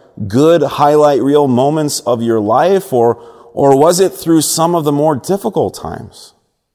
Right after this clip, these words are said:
I, we, we think that people change by getting their act together, by,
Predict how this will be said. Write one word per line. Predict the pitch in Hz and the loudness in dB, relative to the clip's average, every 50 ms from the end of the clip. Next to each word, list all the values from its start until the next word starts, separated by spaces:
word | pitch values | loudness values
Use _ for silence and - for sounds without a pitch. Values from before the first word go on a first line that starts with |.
| _ _ _ _ _ _ _ _ _ _ _ _ - | _ _ _ _ _ _ _ _ _ _ _ _ -4
I, | - 160 | -2 0
we, | 165 180 - | 0 -2 -2
we | - 175 185 | -2 -2 -2
think | - - 254 302 - | -2 -4 -6 -4 -2
that | - 180 147 - | -2 -2 -2 -4
people | - 208 226 - - - - | -4 -6 -4 -2 -2 -2 -2
change | - - - 160 175 208 247 247 226 156 113 123 | -2 -6 -8 -6 -4 -2 -2 0 0 0 0 0
by | 131 120 | -2 0
getting | 107 156 175 196 190 165 | 0 0 0 0 0 -2
their | 143 127 - | -2 -4 -4
act | 139 165 190 233 - - | -4 -4 -4 -4 -6 -6
together, | 170 131 123 120 107 110 107 | -4 0 0 2 2 2 2
by, | 98 110 110 110 | 2 2 0 0